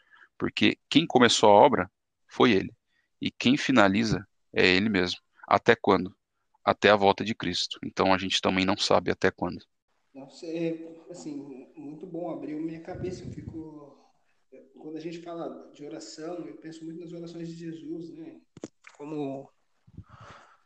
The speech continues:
Speaker 2: as orações de Jesus terminavam com "Seja feita a sua vontade", né? Então, é, pra mim, o que que eu penso sobre o equilíbrio? O equilíbrio é,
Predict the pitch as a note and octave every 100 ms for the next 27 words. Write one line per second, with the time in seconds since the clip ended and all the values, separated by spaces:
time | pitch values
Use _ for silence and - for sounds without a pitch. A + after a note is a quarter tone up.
0 | _ _ _ _ _ _ - C#3+ C3+ C#3+
1 | C3+ D3 D3 D3 C3+ D3+ D#3 C#3+ C#3+ D3
2 | C#3+ C3+ C#3 D3+ D3 C#3 D#3 C#3+ D#3 D3
3 | C3+ C#3+ C#3+ C3+ C3+ C#3 D3 D3 - -
4 | - - _ - _ _ _ _ _ -
5 | D3 D3+ C#3+ C#3+ C#3+ C#3 C3+ C3 C3 -
6 | C#3+ C3+ D3 D3+ D3 - - _ _ _
7 | - - D3+ D#3 D3 D3+ D3 C#3+ - -
8 | C#3+ D3 C#3+ C#3 C#3 - C3+ C3 C#3 C3+
9 | D3 - - - _ - C#3 - C#3 D3+
10 | D#3 D#3+ D#3 D3 D3 - _ _ _ _
11 | _ _ _ _ _ _ - C3+ C3+ C3+
12 | C3+ C3 C3 C3+ B2+ A#2